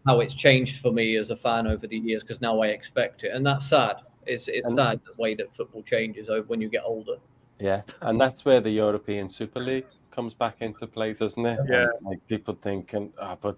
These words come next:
Speaker 2: let's just have these
Speaker 3: I was
Speaker 2: teams
Speaker 3: about to
Speaker 2: play
Speaker 3: ask you,
Speaker 2: together."
Speaker 3: because it seems like Marvin would be a fan of this, because I wouldn't.
Speaker 1: No, no, definitely not. I was
Speaker 3: No,
Speaker 1: against the
Speaker 3: okay.
Speaker 1: idea, um, because
Speaker 3: Okay.
Speaker 1: how m-, I, I just wanna s-,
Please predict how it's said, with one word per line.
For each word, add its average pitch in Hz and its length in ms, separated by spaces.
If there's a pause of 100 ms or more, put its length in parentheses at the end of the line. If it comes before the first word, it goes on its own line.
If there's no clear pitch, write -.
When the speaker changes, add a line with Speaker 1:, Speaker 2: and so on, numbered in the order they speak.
Speaker 2:
let's 107 200
just - 220
have 95 160
these 131 80
Speaker 3:
I 139 160
was 190 160
Speaker 2:
teams 196 40
Speaker 3:
about 165 360
to 90 100
Speaker 2:
play 143 100
Speaker 3:
ask 170 280
you, 110 60
Speaker 2:
together." 131 180
Speaker 3:
because 127 260
it 135 120
seems 160 260
like 147 160
Marvin 139 560
would 170 200
be 135 180
a 110 60
fan 110 220
of 101 120
this, 104 180
because 117 260
I 117 140
wouldn't. 110 340
Speaker 1:
No, 127 380 (220)
no, 139 440
definitely 131 380
not. 110 180
I 139 80
was 135 160
Speaker 3:
No, 135 40
Speaker 1:
against 135 360
the 127 120
Speaker 3:
okay. 117 120
Speaker 1:
idea, 117 280
um, 131 220 (260)
because 143 520
Speaker 3:
Okay. - 80 (440)
Speaker 1:
how 180 200
m-, 170 160
I, 170 60 (160)
I 226 80
just 214 180
wanna 180 160
s-, - 140